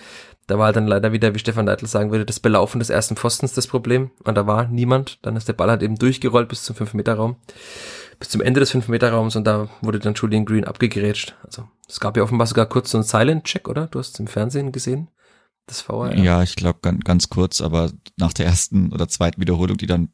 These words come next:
Speaker 2: von der Kamera ein bisschen besser war, hat man dann direkt gesehen, dass das, ich glaub, Kader Schabek
Speaker 1: Hm.
Speaker 2: eigentlich perfekt gemacht hat. Also er spitzelt einfach den Ball weg und dann war dann kein Ball mehr für Julian Green, den er hätte einschieben können.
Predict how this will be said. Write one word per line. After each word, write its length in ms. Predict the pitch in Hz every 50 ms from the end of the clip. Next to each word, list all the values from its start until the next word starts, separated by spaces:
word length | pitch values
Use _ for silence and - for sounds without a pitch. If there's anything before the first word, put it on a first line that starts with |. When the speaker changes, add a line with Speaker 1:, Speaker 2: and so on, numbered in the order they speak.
| _ _ -
Speaker 2:
von 120 | - 87
der 80 | 87 -
Kamera 240 | - 92 90 90 87
ein 80 | 85
bisschen 220 | - 82 - 95 80
besser 260 | 80 82 - 92 85
war, 80 | 85
hat 100 | 85 -
man 100 | 87 87
dann 120 | 87 87 90
direkt 240 | 87 85 85 - -
gesehen, 320 | 92 78 71 90 95 -
dass 180 | - - - -
das, 300 | - - - - - -
ich 80 | -
glaub, 240 | - 170 - - -
Kader 180 | - - 90 87
Schabek 480 | - - 90 95 104 127 - - - _ _ _ - - - - - - _ _
Speaker 1:
Hm. 220 | 127 127 120 107
Speaker 2:
eigentlich 260 | 104 85 82 - -
perfekt 300 | - - - - 92 -
gemacht 320 | - 90 87 85 - - 101
hat. 140 | 95 -
Also 200 | 87 82 76 78
er 300 | 80 80 82 82 82 95
spitzelt 400 | 104 - - - 82 - - -
einfach 160 | - 90 80 -
den 120 | 104 -
Ball 200 | - 85 85 87
weg 200 | 85 90 - -
und 80 | 107 87 78 -
dann 180 | - 95 87 87
war 120 | 90 87
dann 180 | 78 87 87 -
kein 240 | - 98 87 80
Ball 180 | - 87 90 90
mehr 180 | 90 90 90 87
für 180 | - - 92 -
Julian 280 | - - 98 92 90 -
Green, 240 | - 98 95 92
den 100 | 95 90
er 120 | 85 85 87
hätte 180 | 90 - 90
einschieben 460 | - - 87 85 - - 107 90 85 -
können. 260 | - 92 92 98